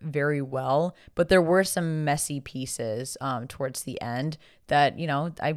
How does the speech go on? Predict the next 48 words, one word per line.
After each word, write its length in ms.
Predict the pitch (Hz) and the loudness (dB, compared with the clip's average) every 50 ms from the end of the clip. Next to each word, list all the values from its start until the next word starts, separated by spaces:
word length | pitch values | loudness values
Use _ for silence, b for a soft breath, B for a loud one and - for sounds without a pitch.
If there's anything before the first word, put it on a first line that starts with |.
| 151 | -2
I 140 | - - 143 | -2 -2 -2
picked 240 | - 208 185 175 - | 0 -2 -4 -2 -2
up 180 | - 330 - - | -4 -4 -2 -2
on. 220 | 135 131 131 131 | -2 -2 -2 -4
I, 100 | 131 - | -4 -2
I 100 | - 151 160 | -2 -4 -2
saw 300 | - - 165 170 214 196 | -2 0 0 2 2 2
that, 280 | 160 131 127 131 123 | 2 2 2 2 0
and 100 | 131 143 | 0 -2
I 60 | 139 139 | -4 -6
think 240 | - - 165 165 | -4 -6 -6 -4
that 160 | 151 151 143 135 | 0 0 0 0
was 120 | 139 - | -2 -4
also 440 | - 147 156 - - 143 143 139 143 | -4 -4 -4 -2 -2 0 0 0 -2
due 300 | 135 - - 147 156 160 | -4 -6 -6 -6 -6 -6
to 360 | - - - 135 131 139 139 | -6 -8 -8 -6 -6 -6 -6
these 180 | 127 131 127 - | -6 -8 -10 -10
production 460 | - - 170 175 - - - 135 - | -4 -2 -2 -2 -2 -6 -10 -8 -8
issues. 580 | - - - - - - 71 - - 156 - _ _ _ _ _ _ _ _ - | -8 -12 -12 -10 -10 -10 -8 -8 -10 -10 -14 _ _ _ _ _ _ _ _ 2
And 160 | 202 208 202 | 4 6 8
really, 240 | 233 262 277 262 226 | 8 8 8 6 2
w-, 240 | 185 165 - 156 151 | 0 -2 -6 -6 -2
this 260 | 180 202 196 - 202 | 0 0 0 0 -2
is 60 | 196 | 0
not 180 | 202 214 240 - | 0 0 0 -2
the 60 | 170 | -2
first 280 | - 180 196 196 - | 0 0 0 0 -2
time 380 | - 151 95 80 90 127 151 147 143 | -6 -6 -4 -4 -4 -6 -8 -8 -4
that 160 | - 151 120 | -4 -2 -2
we're 100 | 135 135 | -2 -4
seeing 380 | 135 - - 147 135 120 - - | -6 -6 -6 -6 -6 -6 -8 -10
this. 320 | - - - 139 - - b b b b b b b | -8 -8 -8 -8 -10 -14 b b b b b b b
Um, 640 | 143 151 147 143 135 131 127 123 127 131 135 147 139 175 _ - | 0 2 2 2 2 2 0 -2 -4 -4 -6 -8 -10 -12 _ -2
it's, 360 | 160 160 156 - - - - - | -2 -2 -2 -2 -8 -8 -6 -6
it's 280 | - 151 - - - - _ - | -8 -6 -6 -8 -10 -10 _ -8
an 140 | - 151 143 | -6 -4 -2
ongoing 500 | - 135 139 165 175 180 170 165 165 - | 0 0 0 0 0 0 0 0 0 -2
issue 560 | - 165 170 - - 151 147 147 143 139 - - | -4 -4 -4 -4 -4 -4 -2 -2 -2 -2 -4 -4
in 280 | 135 139 139 135 135 | -6 -6 -6 -6 -6
the 160 | 135 135 - | -6 -6 -4
anime 240 | 139 139 139 135 135 | -4 -4 -4 -4 -4
industry, 560 | 131 127 - 139 143 151 143 - - 127 123 113 | -6 -6 -6 -6 -6 -6 -6 -6 -6 -6 -4 -4
in 80 | 156 | -4
the 140 | 156 135 127 | -4 -2 -2
animation 520 | 139 139 135 127 123 127 143 - 180 180 180 | -2 -4 -4 -4 -4 -6 -6 -4 -6 -6 -6
industry, 480 | - 185 185 185 - - - 202 208 - | -6 -8 -8 -8 -8 -6 -6 -6 -4 -4
I 100 | - 185 | -4 -4
believe. 460 | 180 175 190 190 190 202 208 214 - | -4 -4 -4 -4 -2 -2 -2 -4 -6